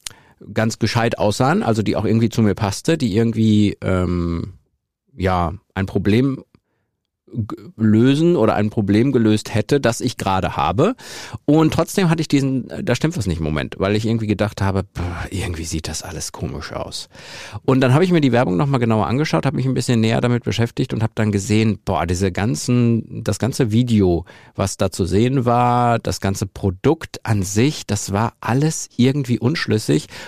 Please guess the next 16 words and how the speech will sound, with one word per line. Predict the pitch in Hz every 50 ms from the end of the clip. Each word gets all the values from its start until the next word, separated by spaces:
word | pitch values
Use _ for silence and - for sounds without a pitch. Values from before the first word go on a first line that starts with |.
| -
und | - 117 117 -
man | - 107 107 104 104 98
sah | 101 113 104 123 147 -
auch | - 143 135 -
beim | - 123 117 113
genaueren | 101 101 98 95 113 113 107 98
Hinschauen, | 92 98 101 101 - - 101 95 98 98 - - - - - - -
dass | - 104 104
das | - - 110
Produkt | - - - 98 98 110 - -
zum | - 104
Beispiel | 98 98 92 - - 98
gar | 92 87 80 95 101
nicht, | 101 95 - - - - _ -
äh, | 101 92 90 87 87 87 87 - -
das | - 95 95 - -